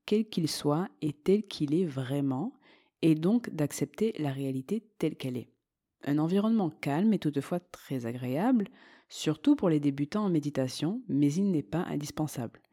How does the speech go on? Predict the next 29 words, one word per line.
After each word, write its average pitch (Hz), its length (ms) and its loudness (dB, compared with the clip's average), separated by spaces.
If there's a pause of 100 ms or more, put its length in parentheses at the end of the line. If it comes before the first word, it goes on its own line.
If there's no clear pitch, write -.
(320)
Il 147 200 6
est, 156 180 4 (100)
au 160 140 4
mieux, 143 380 0
favorable 147 580 -2
à 151 60 0
la 135 80 0
relaxation. 127 640 -6 (640)
Ce - 120 -10
qu'il - 140 -2
faut 254 160 -4
comprendre, 185 680 -2 (140)
c'est - 180 -4
que 151 120 -2
pour 254 400 0
la 160 120 2
méditation, 139 800 -4
il 175 160 2
n'existe 170 480 0
pas 156 240 -2
d'environnement 170 720 -2 (100)
idéal. 139 500 0 (520)
La 147 100 2
méditation 147 540 0
se 151 140 -4
fait - 280 -2
ici 139 320 -6
et 131 60 0
maintenant, 131 580 -2